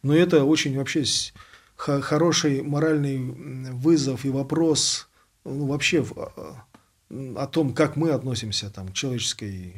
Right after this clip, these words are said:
жизни, там, насколько мы ценим жизнь каждого человека, вот, э, как мы вообще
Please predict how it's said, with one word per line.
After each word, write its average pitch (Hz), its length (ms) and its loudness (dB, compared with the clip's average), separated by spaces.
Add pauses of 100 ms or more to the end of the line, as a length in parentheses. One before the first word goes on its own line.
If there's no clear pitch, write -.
жизни, 131 420 -2
там, 101 300 -10 (380)
насколько 127 400 -4
мы 117 140 -6
ценим 107 480 -4 (360)
жизнь 131 240 0
каждого 120 360 -2
человека, 135 760 -4 (600)
вот, 110 240 -8 (320)
э, 110 260 -14
как 165 180 6
мы 156 100 4
вообще 151 420 4